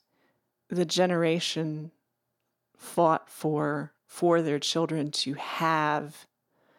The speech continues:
has been taken away by those children who got to reap the benefits, and they're making sure that no one else ever will. And there comes a time in a fight where you say,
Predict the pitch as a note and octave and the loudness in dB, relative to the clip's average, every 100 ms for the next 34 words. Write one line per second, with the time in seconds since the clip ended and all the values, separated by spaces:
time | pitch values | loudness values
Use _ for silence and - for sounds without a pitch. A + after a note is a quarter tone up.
0 | _ _ - D3+ C#3+ - D#3+ F3 D3+ - | _ _ -6 -4 -4 -10 -2 0 0 0
1 | E3 D#3+ D#3+ D#3 D#3+ D3+ D3+ D3 - _ | -2 0 -4 0 0 2 0 -2 -12 _
2 | D#3 D3+ D3+ D3+ D3 - - C#3 D#3+ A2+ | 0 0 0 -2 -2 -4 -2 -2 -2 -2
3 | C3+ D3+ D#3+ D3+ - D#3 - - D#3+ D#3 | -6 -4 -6 -6 -2 -2 -2 -4 -6 -2
4 | C#3 - - C#3 B2+ - C#3 - - - | -4 -6 -12 -6 -4 -6 -8 -12 -12 -8
5 | - C#3 C#3 C#3+ D3+ D3+ D3 D3 - D3 | -6 -4 -4 -2 -4 -6 -8 -6 -4 -2
6 | D3 C#3 B2 C3 C#3+ D3+ B2+ - - - | -2 -4 -6 -6 -4 -4 -6 -8 -4 -4
7 | - D#3+ - - - - - E3 _ _ | -4 -10 -10 -12 -8 -6 -8 -14 _ _
8 | _ - - - - - - - _ _ | _ -20 -20 -20 -20 -20 -20 -20 _ _
9 | - F3 F3 F3 D#3+ E3 D#3+ - D#3 F3 | -2 0 2 0 0 0 0 -2 -4 -2
10 | F#3+ F#3 C#3+ D#3 D#3+ D#3+ E3 D#3+ - _ | -2 -2 -2 -2 0 -2 -4 -8 -10 _
11 | _ _ _ - F#3 F3+ - D3+ C#3+ C#3 | _ _ _ -2 0 0 0 -2 0 -2
12 | - - _ _ _ F#3 F3 F3 E3+ E3 | -6 -8 _ _ _ -2 2 2 2 -2
13 | - E3 D#3 D3+ D3 D3 | -2 0 0 0 -2 -4